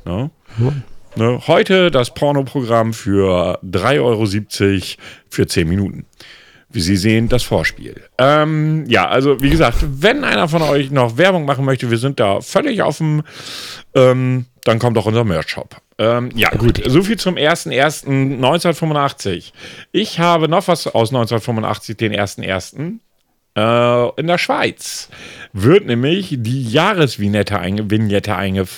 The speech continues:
Speaker 1: eingeführt, dieser Scheißrotz, den sie auch versucht haben, in Deutschland einzuführen.
Speaker 2: W-, w-, was?
Speaker 1: Also, du musst ja in der Schweiz, damit du die Autobahn benutzen kannst, bezahlen.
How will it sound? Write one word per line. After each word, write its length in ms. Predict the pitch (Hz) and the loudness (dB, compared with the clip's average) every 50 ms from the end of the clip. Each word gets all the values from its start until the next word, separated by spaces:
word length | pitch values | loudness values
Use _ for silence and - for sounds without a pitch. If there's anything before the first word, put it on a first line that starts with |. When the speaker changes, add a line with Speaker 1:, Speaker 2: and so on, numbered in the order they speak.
| - - | -8 -4
Speaker 1:
eingeführt, 600 | 87 98 104 101 95 92 - - - 98 85 - | -2 -2 0 0 -2 -4 -6 -4 -4 -4 -4 -4
dieser 340 | 90 87 92 98 95 98 87 | -4 -2 0 0 0 0 0
Scheißrotz, 880 | - - - - 120 127 139 156 - - - 90 113 127 143 - - | 0 -2 -2 -2 0 0 0 0 -2 -6 -4 0 0 0 0 -2 -2
den 160 | - 123 113 | -2 -2 0
sie 100 | 117 117 | 2 2
auch 140 | 110 101 110 | 2 0 0
versucht 300 | - 123 113 117 120 - | -2 -4 -6 -6 -4 -4
haben, 160 | 123 104 101 | -4 -2 -2
in 60 | 98 92 | -2 -2
Deutschland 340 | 104 120 - 131 107 85 | -2 -2 -2 -4 -4 -4
einzuführen. 640 | 82 85 80 87 87 82 - 87 90 101 120 127 - _ _ _ _ _ _ _ _ _ _ - - - - - | -6 -8 -10 -12 -16 -12 -8 -6 -4 -4 -4 -6 -10 _ _ _ _ _ _ _ _ _ _ -20 -14 -10 -4 -2
Speaker 2:
W-, 400 | - - 104 113 104 107 113 - | -2 -2 -2 -2 0 0 0 0
w-, 240 | - 110 92 98 101 95 | 0 -4 -2 -2 -4 -2
was? 320 | 95 113 123 - - - - - - - - - - - | -2 -4 -4 -4 -8 -12 -16 -20 -20 -18 -14 -6 0 2
Speaker 1:
Also, 300 | 123 123 110 107 85 - - | 2 4 4 2 0 0 -2
du 80 | - 98 | -4 0
musst 220 | 107 143 165 - | 0 2 2 2
ja 80 | 180 160 | 2 2
in 80 | 139 | 2
der 100 | 117 104 | 2 0
Schweiz, 800 | 95 - - - 117 107 127 135 113 101 101 110 135 151 - - | 0 0 -2 0 2 2 4 4 4 2 2 0 -2 -4 -6 -2
damit 260 | - 113 113 139 151 143 | 0 0 2 2 0 0
du 60 | 131 | 0
die 180 | 113 113 160 | -2 0 0
Autobahn 680 | 170 185 - 165 175 156 117 110 104 107 107 107 107 104 | 0 2 2 0 0 2 2 2 2 2 0 0 -2 -2
benutzen 420 | 104 104 107 110 104 - 120 104 | -2 0 0 0 -2 -2 -6 -6
kannst, 540 | 85 95 95 98 107 139 170 - - - - _ - - - - - - - - - - - - | -4 -2 -2 -2 -2 -4 -6 -10 -12 -16 -16 _ -20 -20 -20 -20 -20 -20 -16 -10 -6 -6 -6 -2
bezahlen. 680 | 120 135 127 - - 123 123 110 92 82 78 64 62 | -2 -2 0 2 2 4 4 4 2 0 -2 -6 -10